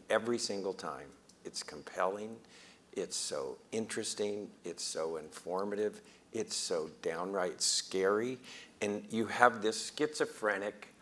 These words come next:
reaction to it. And this, this, it, each time it was an emotional feel when I watched it. So I recommend you watch it. It's on Amazon. If you have Amazon Prime, you can watch it. You can watch some of the other,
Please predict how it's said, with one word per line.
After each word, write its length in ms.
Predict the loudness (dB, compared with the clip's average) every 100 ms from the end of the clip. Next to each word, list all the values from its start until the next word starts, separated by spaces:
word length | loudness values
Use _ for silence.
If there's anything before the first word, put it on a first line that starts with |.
| -6
reaction 720 | 2 8 12 10 8 -2 -4
to 260 | -4 -2 -2
it. 160 | -2 -6
And 140 | -4
this, 360 | -2 -2 -4 -8
this, 340 | -4 -2 -4 -4
it, 140 | -6 -2
each 280 | 0 0 0
time 360 | 4 4 4 0
it 100 | 0
was 200 | 0 0
an 100 | -2
emotional 720 | -2 2 4 4 2 0 -2
feel 480 | -4 -4 0 2 2
when 240 | -2 -4
I 140 | -4 -2
watched 400 | 2 2 2 -8
it. 160 | -8
So 240 | 2 4 4 -4 -16 -16 -16 -18 -20 6 10
I 80 | 10
recommend 680 | 12 10 10 8 8 6
you 140 | 4 8
watch 340 | 10 10 8
it. 140 | 0 -2 -16 -20 -6 -2
It's 200 | 2 6
on 240 | 6 4 0
Amazon. 680 | 2 4 4 4 2 2 2
If 120 | 0
you 120 | -2
have 280 | 2 2 2 -2
Amazon 520 | -2 0 0 0 -2
Prime, 540 | 0 4 4 2 -2 -4 -8
you 120 | -6
can 280 | -6 -6 2
watch 320 | 4 4 0
it. 100 | -6
You 140 | -10
can 180 | -10 -2
watch 220 | 0 0
some 240 | -2 -4 -4
of 80 |
the 160 | -2 0
other, 320 | 2 2 0